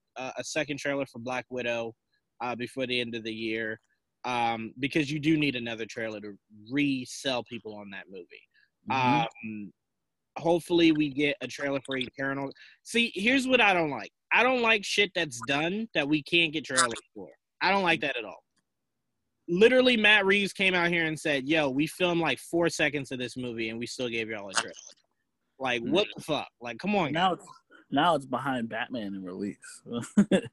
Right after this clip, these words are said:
Speaker 2: Like, it comes out a whole month afterwards, too.
Speaker 1: It's just completely frustrating. But before, before we wrap it up, Dan, what'd you have to say about,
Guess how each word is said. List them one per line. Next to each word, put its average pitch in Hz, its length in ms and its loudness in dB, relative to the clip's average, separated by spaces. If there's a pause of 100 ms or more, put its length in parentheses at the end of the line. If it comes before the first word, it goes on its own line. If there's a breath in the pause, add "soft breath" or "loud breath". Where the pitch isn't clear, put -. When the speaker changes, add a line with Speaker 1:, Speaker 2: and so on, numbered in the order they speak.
(580 loud breath)
Speaker 2:
Like, 131 200 4
it 151 80 -12
comes 151 260 4
out 147 140 6
a - 20 8
whole 233 200 0
month 139 300 -2
afterwards, 101 680 -10
too. 113 220 -6 (500 loud breath)
Speaker 1:
It's 180 160 2
just 196 240 0
completely 160 440 2
frustrating. 127 520 -4
But 139 180 0
before, 190 400 0
before 175 380 0
we 175 120 6
wrap 160 280 2
it 147 80 -2
up, 135 220 0
Dan, 139 400 2
what'd 151 200 0
you 165 120 4
have 151 160 0
to 143 80 -8
say 147 180 -2
about, 127 300 -2